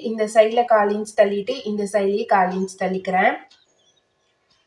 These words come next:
அப்புறம் இந்த ஆம்கோல் வளைவையும் எடுத்துடலாம். இதுல இருந்து மேல கால் இன்ச் தள்ளி இருக்கிறேன். இந்த பட்டியில இருந்து கீழே ஒரு கால் இன்ச் வந்து தள்ளிக்கிறேன்.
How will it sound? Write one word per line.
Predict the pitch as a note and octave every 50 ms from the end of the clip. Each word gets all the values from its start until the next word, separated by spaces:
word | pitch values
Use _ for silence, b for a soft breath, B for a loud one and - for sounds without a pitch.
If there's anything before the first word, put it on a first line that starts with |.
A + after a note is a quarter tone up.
| _ -
அப்புறம் | - - - C4 C#4 C#4+
இந்த | C#4 C4 B3 G3+
ஆம்கோல் | G3+ G3+ A3 B3 B3 C4 C4+ B3+ B3+
வளைவையும் | A3+ G#3 G3 G3 F#3+ G3 G#3+ A#3 A3
எடுத்துடலாம். | F#3+ F#3+ F#3+ - G#3+ G3+ G3+ G3+ F#3+ G3 A3+ D4 E4 - - - _ _
இதுல | - A#3+ A#3+ B3+ B3
இருந்து | A#3+ A#3+ A#3+ C4+ C4
மேல | A#3+ A3 G#3+ G#3+ A3 A3+ A3+
கால் | A3+ A3+ G#3+ G3+ G3+
இன்ச் | G3 G3+ G3 - -
தள்ளி | - G3 F#3+ F#3+ F#3+
இருக்கிறேன். | F#3+ F#3+ - - F#3+ F#3 G3+ A3+ D4 - B B B B B B B B B _ -
இந்த | C4+ C4 B3+
பட்டியில | B3+ A#3+ A3+ A3+ A3+ - D#4 D4+ C#4+ C4
இருந்து | A#3 G#3+ A3+ B3+ B3+
கீழே | - A#3+ A#3+ B3 B3 B3
ஒரு | A#3 G#3 G3+ G#3+ A#3+
கால் | A#3+ - G#3+ G3 F#3+ F#3+
இன்ச் | G3 G3 F#3+ -
வந்து | G#3 F#3+ F#3 G3+
தள்ளிக்கிறேன். | G3 G#3+ F#3 F3 F3+ F3 - F#3 F3+ F#3+ G#3 C4